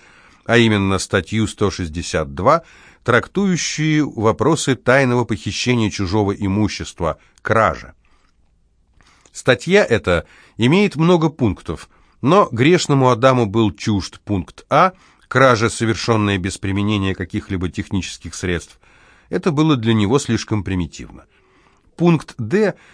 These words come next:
карающий лишением свободы на срок до пяти лет, ему также не подходил. Он не любил долго сидеть в тюрьме. И так как с детства его влекло к технике, то он всею душою отдался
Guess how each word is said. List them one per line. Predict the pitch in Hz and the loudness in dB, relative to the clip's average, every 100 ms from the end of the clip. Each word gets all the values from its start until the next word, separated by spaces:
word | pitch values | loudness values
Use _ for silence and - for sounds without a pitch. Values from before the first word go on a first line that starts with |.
| _ - | _ -2
карающий | 120 117 107 - 107 | 2 4 2 0 -2
лишением | 101 - 101 92 | -2 -2 -2 -2
свободы | 87 107 98 95 85 90 - | -4 -2 -2 -2 -2 -4 -2
на | 95 | -4
срок | - 101 92 | -2 -2 -2
до | 80 | -4
пяти | 104 107 85 98 | -6 -6 -6 -4
лет, | 92 151 165 | 0 0 -2
ему | 120 135 | -2 -2
также | - 151 120 127 | 0 0 0 -2
не | 135 | -2
подходил. | - 127 - 139 104 73 - _ _ _ _ | -2 -4 -4 -2 -2 -6 -8 _ _ _ _
Он | - 156 165 | 0 2 4
не | |
любил | 165 151 120 113 | 2 0 0 0
долго | 90 101 87 | 0 -2 -2
сидеть | 95 101 95 80 | -6 -6 -6 -8
в | - | -8
тюрьме. | 90 87 85 80 _ _ _ _ _ | -6 -2 -4 -6 _ _ _ _ _
И | 113 | -2
так | 113 139 | 0 2
как | 143 131 | 2 -2
с | 101 | -2
детства | 123 139 - 120 | 0 0 0 0
его | 120 117 117 | 2 2 0
влекло | 120 117 120 | -2 0 0
к | 113 - | 0 -2
технике, | 190 196 117 95 - 87 - _ _ _ _ _ _ | -4 -2 -2 -4 -2 -4 -6 _ _ _ _ _ _
то | - 120 - | 2 2 2
он | 160 208 - _ _ - _ | 4 4 2 _ _ -20 _
всею | - - 196 185 | -6 0 2 2
душою | 143 151 - 156 147 - | 0 -2 2 4 4 2
отдался | 110 98 76 113 139 139 - 120 | -2 -2 -2 2 2 2 2 0